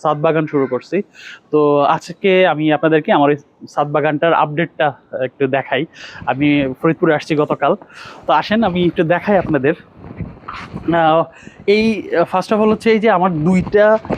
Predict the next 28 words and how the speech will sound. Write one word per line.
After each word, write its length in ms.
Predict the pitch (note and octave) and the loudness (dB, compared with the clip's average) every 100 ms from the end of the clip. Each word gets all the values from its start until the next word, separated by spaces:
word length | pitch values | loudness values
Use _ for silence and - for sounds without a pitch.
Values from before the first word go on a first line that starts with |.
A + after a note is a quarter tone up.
| - - | -6 -2
মরিচ 300 | F#3+ G#3 F#3 | 0 0 0
গাছ 100 | F#3+ - | -2 -2
ছিল, 280 | F#3+ C#3 F3+ - | -2 0 0 -2
আপনারা 360 | B2 - D#3 D3+ | -6 0 2 2
মনে 180 | D3 D#3+ | 2 2
করে 160 | D3+ | 4
দেখেন, 280 | D3 C3+ F#3 | 2 2 0
আমার 160 | G3+ E3 | 0 -4
দুইটা 260 | D#3+ E3+ | -2 0
মরিচ 260 | F3 E3+ D#3+ | 2 0 0
গাছ 120 | E3 | -2
ছিল। 300 | - F3+ G3 | -2 2 4
দুইটা 240 | F3+ E3+ E3+ | 4 2 2
মরিচ 220 | F3+ E3+ | 0 2
গাছের 220 | E3+ F#3+ | 0 2
মধ্যে 240 | F3+ E3+ G3+ | 0 0 -2
একটা 340 | G#3+ - - | -2 -4 -2
মরিচ 320 | C4 A3+ G3+ F#3 | 2 2 2 2
গাছ 240 | B3 - - - - - - _ | 2 0 -20 -20 -20 -20 -20 _
ঠিক 180 | - B3+ | -2 0
আছে, 300 | A#3 - F#3 - - - | 0 0 0 0 -10 -2
মানে 120 | E3+ | 2
এই 160 | D#3 A3 | 4 2
গাছেরও 320 | G#3 - C4+ | 0 0 -2
পাতা 380 | - D4 B3+ A#3 | 0 -2 0 -2
পড়ে 260 | - A#3 | 0 0
গেছিল 280 | G3+ - D3 | 0 0 0
সব, 200 | C3 C3 | 0 -2